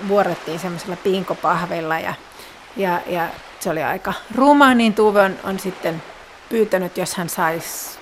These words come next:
kynillä ja, ja, ja värillä vähän koristella siellä, siellä ulkohuusissa niitä, sitä pinkopahvia. Ja sitten on syntynyt siellä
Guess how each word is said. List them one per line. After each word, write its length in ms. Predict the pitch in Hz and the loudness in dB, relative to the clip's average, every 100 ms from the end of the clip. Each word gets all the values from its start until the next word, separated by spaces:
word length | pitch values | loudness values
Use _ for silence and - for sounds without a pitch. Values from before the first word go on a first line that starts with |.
| - - | -20 -6
kynillä 440 | 190 175 170 156 | -4 -4 -4 -4
ja, 140 | 156 165 - - - - | -2 -6 -8 -20 -20 -10
ja, 140 | 170 170 | -6 -4
ja 160 | 165 | -4
värillä 340 | 175 165 165 160 | -4 -4 -4 -2
vähän 180 | 226 | -2
koristella 520 | 269 233 196 - 156 160 | 2 2 0 -4 -6 -8
siellä, 360 | - 180 156 - - - - - - | -8 -6 -6 -8 -16 -20 -20 -20 -18
siellä 300 | - - 185 - | -8 -4 -4 -2
ulkohuusissa 840 | 208 196 190 165 196 196 170 - | -2 -2 -2 0 0 0 -6 -6
niitä, 320 | 185 180 185 165 - - - | -6 -6 -6 -10 -12 -18 -12
sitä 240 | 185 175 | -6 -4
pinkopahvia. 880 | 214 202 190 - 190 180 196 175 165 | 0 0 -2 2 2 2 -2 -4 -4
Ja 160 | 180 196 - 247 | -4 -8 -10 -12
sitten 320 | 262 - 240 | -10 -4 -4
on 60 | 226 | -2
syntynyt 400 | 254 240 233 214 | -2 -2 -2 -4
siellä 360 | - 233 220 | -2 0 0